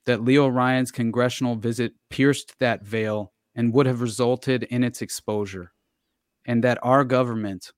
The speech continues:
or its agent, the C I A, deemed it necessary to wipe out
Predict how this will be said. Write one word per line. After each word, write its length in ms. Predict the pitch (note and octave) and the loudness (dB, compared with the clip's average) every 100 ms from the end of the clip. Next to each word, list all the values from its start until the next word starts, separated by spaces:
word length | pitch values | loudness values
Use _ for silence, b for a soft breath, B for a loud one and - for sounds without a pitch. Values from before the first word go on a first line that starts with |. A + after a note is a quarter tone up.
| _ | _
or 160 | B2+ B2+ | 0 0
its 160 | A#2 - | -2 0
agent, 520 | B2 B2 C3 B2+ - _ _ - | 0 2 0 -2 -8 _ _ -10
the 80 | A2 | -8
C 240 | - B2+ | 0 2
I 100 | A#2+ | 2
A, 320 | A#2 A#2 A#2 A2+ _ _ _ _ _ G#2 | 0 -2 -4 -8 _ _ _ _ _ -2
deemed 280 | B2 C#3+ C3+ | 4 4 4
it 120 | A#2+ | 2
necessary 680 | A#2 B2 - A2+ A#2+ A2+ A2 | 0 -2 -4 -4 -2 -2 -2
to 120 | - | -6
wipe 380 | G2+ A2 B2 A#2+ | -4 0 0 0
out 260 | A2+ G#2+ | -2 -2